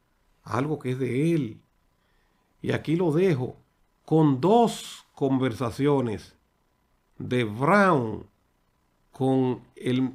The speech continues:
el mayor general Leonardo Burgos, para que ustedes vean por dónde viene la cosa. Esto es feo.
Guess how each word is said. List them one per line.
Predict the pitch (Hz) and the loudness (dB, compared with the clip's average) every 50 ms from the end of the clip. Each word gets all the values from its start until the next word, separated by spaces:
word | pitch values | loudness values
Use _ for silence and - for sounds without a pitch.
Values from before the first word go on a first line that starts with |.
| - _ | -8 _
el | - 131 123 | -6 -2 0
mayor | 131 131 131 123 123 156 170 165 143 | 0 0 0 0 0 2 2 2 2
general | 160 151 147 143 147 156 160 156 147 135 | 2 2 2 2 4 4 4 4 4 2
Leonardo | 135 127 123 131 135 143 151 147 147 135 139 123 | 0 0 0 0 0 0 0 0 0 -2 -4 -4
Burgos, | 113 117 131 147 151 151 143 127 110 110 110 101 98 - - - - - _ _ _ _ _ _ _ _ _ _ _ _ _ _ _ _ _ _ _ _ | -4 -4 -2 0 2 2 0 0 -4 -8 -12 -14 -14 -16 -18 -20 -20 -20 _ _ _ _ _ _ _ _ _ _ _ _ _ _ _ _ _ _ _ _
para | 113 113 117 104 | -4 -4 -4 -4
que | 110 110 | -6 -8
ustedes | - - 131 135 139 123 | -6 -4 -4 -2 -2 -2
vean | 120 131 131 127 120 110 101 | -2 -2 -2 -2 -4 -6 -8
por | 92 113 110 107 107 104 | -8 -8 -8 -6 -6 -6
dónde | 113 123 131 123 117 107 107 | -4 -4 -4 -4 -4 -6 -6
viene | 101 104 104 104 104 101 | -8 -6 -6 -6 -6 -6
la | 98 95 92 - | -8 -8 -10 -10
cosa. | - 90 90 - - - 104 - _ _ _ _ _ _ _ _ _ _ | -12 -12 -12 -12 -16 -20 -20 -20 _ _ _ _ _ _ _ _ _ _
Esto | - 135 - - 220 | -8 -8 0 0 0
es | 214 | 2
feo. | 214 233 240 247 240 226 208 165 135 110 | 4 2 4 6 6 6 6 4 2 0